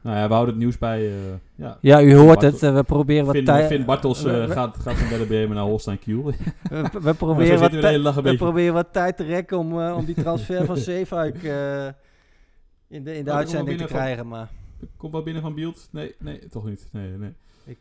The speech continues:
Speaker 2: eh, lees dat Elia, eh, of dat Twente hoopt op een terugkeer van Elia. Ik zou zeggen, Elia, ga terug naar de Bundesliga.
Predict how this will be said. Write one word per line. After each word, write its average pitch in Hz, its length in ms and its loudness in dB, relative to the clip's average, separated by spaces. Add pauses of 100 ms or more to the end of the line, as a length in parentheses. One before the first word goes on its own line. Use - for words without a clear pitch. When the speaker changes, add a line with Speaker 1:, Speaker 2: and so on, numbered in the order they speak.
Speaker 2:
eh, 123 240 -12
lees 123 200 -10
dat 120 180 -12
Elia, 131 1080 -8
eh, 127 60 -12 (140)
of 127 120 -20
dat - 180 -16
Twente 143 320 -12
hoopt 135 400 -8
op 139 220 -12
een 139 160 -12
terugkeer 143 420 -12
van 127 120 -12
Elia. 147 600 -8
Ik 143 120 -14 (100)
zou 135 260 -8
zeggen, 135 420 -12
Elia, 127 580 -8 (640)
ga - 440 -14
terug 113 320 -14
naar 101 160 -14
de 107 160 -14 (240)
Bundesliga. 101 680 -14